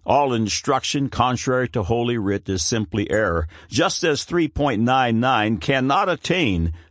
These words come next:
to two plus two equals four. God's word is truth, and the nature of truth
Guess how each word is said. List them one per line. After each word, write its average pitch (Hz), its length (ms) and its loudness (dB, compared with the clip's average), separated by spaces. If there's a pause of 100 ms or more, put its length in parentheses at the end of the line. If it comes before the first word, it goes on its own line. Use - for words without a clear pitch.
(120)
to 110 120 0
two 139 220 0
plus 113 340 -2
two 120 260 0
equals 85 420 -2
four. 107 460 -2 (640)
God's 107 360 2
word 120 280 0
is 120 160 -2
truth, - 500 -4 (220)
and 92 180 0
the 85 120 0
nature 147 480 0
of 131 100 -6
truth - 400 -4